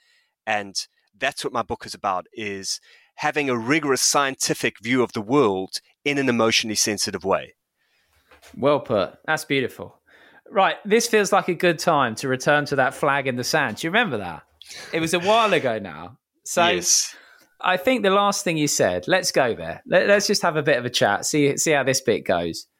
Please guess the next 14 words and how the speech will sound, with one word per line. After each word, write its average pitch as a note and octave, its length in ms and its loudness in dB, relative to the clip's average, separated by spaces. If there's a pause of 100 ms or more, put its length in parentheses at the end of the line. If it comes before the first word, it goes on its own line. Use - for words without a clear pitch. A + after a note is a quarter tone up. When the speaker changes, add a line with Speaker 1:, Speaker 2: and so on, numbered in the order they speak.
(220)
Speaker 1:
Great. E2 400 -4
Speaker 2:
Using D#3+ 500 2
the, C3+ 400 4
uh, B2+ 340 4 (200)
techniques, E3+ 540 0
skills, C#3+ 640 2
and A#2+ 280 -2 (280)
things C#3+ 360 0
that B2 240 2 (200)
come C#3 200 -2
in C3 120 2
your A#2+ 340 4
fantastic C3+ 500 -2
book. F#2+ 180 0